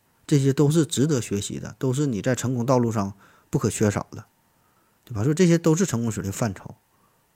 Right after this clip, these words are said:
你想要成功，一定是很多因素相互作用的结果。而这个成功学最终的目的，不是让你百分之百就能成功，而是当你想要成功的时候，找到一些自身的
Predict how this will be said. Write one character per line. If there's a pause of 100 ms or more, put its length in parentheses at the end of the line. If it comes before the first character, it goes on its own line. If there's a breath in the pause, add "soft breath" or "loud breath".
(120)
你
想
要
成
功，
一
定
是
很
多
因
素
相
互
作
用
的
结
果。 (1080 soft breath)
而
这
个
成
功
学
最
终
的
目
的，
不
是 (600 soft breath)
让
你
百
分
之
百
就
能
成
功，
而
是
当
你
想
要
成
功
的
时
候， (640 loud breath)
找
到
一
些
自
身
的